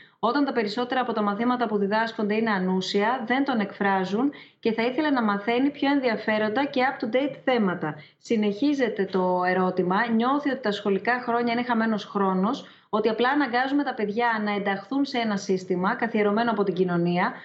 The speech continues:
χωρίς να προσαρμόζεται στις αλλαγές και τις ανάγκες των παιδιών. Και συνεχίζει το μήνυμα, νομίζω ότι τώρα είναι η ώρα, πιο πολύ από ποτέ,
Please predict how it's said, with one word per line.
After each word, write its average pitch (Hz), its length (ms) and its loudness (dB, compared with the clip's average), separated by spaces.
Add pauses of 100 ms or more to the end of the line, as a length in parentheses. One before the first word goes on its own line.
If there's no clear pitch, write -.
(140)
χωρίς 240 400 0
να 330 120 2
προσαρμόζεται 247 640 0
στις - 200 -8
αλλαγές 226 520 0
και 277 100 -2
τις 233 200 -4
ανάγκες 240 520 2
των 285 180 2
παιδιών. 226 600 0 (360)
Και 233 140 0
συνεχίζει 220 920 0
το 175 480 2
μήνυμα, 196 480 4
νομίζω 277 340 2
ότι 262 140 -4
τώρα 226 520 2
είναι 214 200 2
η 185 140 0
ώρα, 190 300 0
πιο 269 180 -4
πολύ 226 260 0
από 214 160 -2
ποτέ, 196 460 0